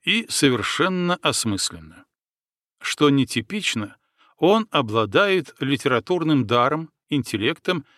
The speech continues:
и восприимчивостью, позволяющими поведать нам всю свою историю шаг за шагом,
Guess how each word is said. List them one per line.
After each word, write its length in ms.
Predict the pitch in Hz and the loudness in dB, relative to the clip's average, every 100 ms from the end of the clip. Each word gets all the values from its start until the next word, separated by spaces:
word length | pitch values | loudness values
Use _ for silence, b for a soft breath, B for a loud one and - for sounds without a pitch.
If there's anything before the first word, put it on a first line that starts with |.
| b | b
и 160 | 170 185 | -2 -2
восприимчивостью, 1120 | 151 - - 135 117 - 120 107 - 127 113 b b b b | -2 -4 -2 2 2 2 0 -2 0 0 0 b b b b
позволяющими 960 | 123 101 101 139 202 190 - - 165 | 0 2 2 2 0 0 0 2 2
поведать 720 | 143 135 95 185 190 156 - | 2 2 2 0 2 0 0
нам 340 | 113 156 185 165 | -2 0 -2 -4
всю 360 | - - - 214 | -8 -6 -4 -4
свою 360 | - 147 156 147 | -4 2 2 2
историю 680 | 127 - 165 160 139 127 - b b | -4 -4 0 2 4 2 0 b b
шаг 340 | - 175 190 | -2 0 0
за 140 | 120 160 | 0 0
шагом, 540 | - 110 98 110 101 | 2 0 0 0 -2